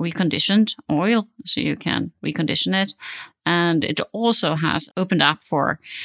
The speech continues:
uh, remanufacturing of bearings. Because if you are running your bearing until it is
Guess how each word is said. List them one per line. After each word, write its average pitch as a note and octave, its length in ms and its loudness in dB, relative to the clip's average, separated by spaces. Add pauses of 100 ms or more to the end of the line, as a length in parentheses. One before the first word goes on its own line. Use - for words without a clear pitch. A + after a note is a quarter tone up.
(340)
uh, C#3+ 160 2
remanufacturing E3+ 1120 2 (100)
of - 160 -2
bearings. - 640 0 (640)
Because D#3+ 500 0
if E3 280 -2
you E3+ 480 0
are D#3 480 2
running G3+ 420 4
your F#3+ 120 2
bearing F3 580 2
until E3 340 0
it D3 260 0
is - 540 2